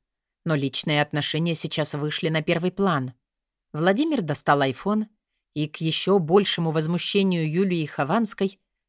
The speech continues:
прошел на кухню, как к себе домой. Вика сжала кулаки и с ненавистью уставилась на мать и отчима.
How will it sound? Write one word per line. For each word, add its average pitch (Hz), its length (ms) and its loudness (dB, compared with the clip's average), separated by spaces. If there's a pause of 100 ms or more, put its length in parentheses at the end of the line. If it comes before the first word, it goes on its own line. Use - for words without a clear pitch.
(140)
прошел 320 400 0
на 196 160 2
кухню, 220 420 -2
как 190 240 0
к - 60 -14
себе 156 300 -2
домой. 139 520 -2 (640)
Вика 165 220 -2
сжала 160 320 0
кулаки 165 500 -2
и 170 40 0
с - 160 -8
ненавистью 180 680 2
уставилась 180 640 0
на 180 120 0
мать 196 300 0
и 208 40 0
отчима. 156 640 -2